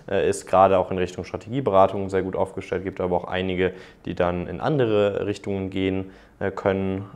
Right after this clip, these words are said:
äh, oder auch wollen. Ähm, aber natürlich ist es ein bisschen schwierig teilweise zu vergleichen, weil dann natürlich die, die Anzahl der deutschen Studierenden wiederum ein bisschen,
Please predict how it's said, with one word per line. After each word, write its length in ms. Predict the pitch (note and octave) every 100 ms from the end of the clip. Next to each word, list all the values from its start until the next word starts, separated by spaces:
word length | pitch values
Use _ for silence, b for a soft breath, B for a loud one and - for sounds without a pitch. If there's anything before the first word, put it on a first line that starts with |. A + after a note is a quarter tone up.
| -
äh, 200 | F#2+ F2+
oder 220 | F2+ F#2
auch 160 | F2 -
wollen. 400 | G2 G2+ G2 G2 - B B -
Ähm, 240 | F2+ F2+ -
aber 340 | F2 F2+ F2+
natürlich 460 | F2+ F2 G2+ F#2+ -
ist 60 | B B -
es 40 | -
ein 160 | F#2
bisschen 240 | E2+ - F#2+
schwierig 240 | - F#2
teilweise 380 | - F2+ F2+ E2+
zu 100 | -
vergleichen, 480 | F#2 E2+ F#2 F2+ F#2
weil 80 | F2
dann 140 | F2
natürlich 340 | E2 F2+ E2+ -
die, 320 | - F2+ E2+
die 140 | E2 -
Anzahl 240 | F#2 F#2
der 80 | F2
deutschen 280 | F2+ F2+ F#2+
Studierenden 420 | - F2+ F2+ F2
wiederum 260 | F2 F2 F2+
ein 20 |
bisschen, 300 | F#2 F#2+